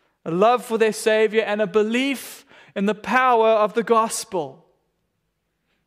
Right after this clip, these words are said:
H B C, what do we have? What do we have? And what are we known for in our world? What do we want to be known for in the world around us?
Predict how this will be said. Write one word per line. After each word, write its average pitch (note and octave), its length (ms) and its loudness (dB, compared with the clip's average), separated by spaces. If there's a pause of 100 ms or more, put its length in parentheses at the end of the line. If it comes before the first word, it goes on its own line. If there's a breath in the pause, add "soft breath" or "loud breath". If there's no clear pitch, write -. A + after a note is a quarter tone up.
(160)
H G#3 300 -6
B A#3 140 -6
C, A#3 280 -4
what A3 400 -2
do B3 200 -4
we B3+ 260 -2
have? G#3+ 800 -4 (920)
What C4+ 300 0
do C4+ 100 -2
we C4 240 -2
have? A3 460 0 (1300)
And F#3 160 -4
what B3+ 180 4
are D4+ 60 2
we D4+ 120 0
known C#4 420 2
for A#3+ 340 2
in A3 80 0
our G#3+ 160 2
world? G#3 420 2
What C#4 220 0
do C#4+ 80 -4
we C#4 100 0
want C4 380 0
to C4 100 -8
be A#3+ 160 -2
known A#3+ 380 2
for A3+ 320 2
in A3 80 0
the A3+ 80 2
world A#3+ 280 4
around A3 400 2
us? F#3 280 -2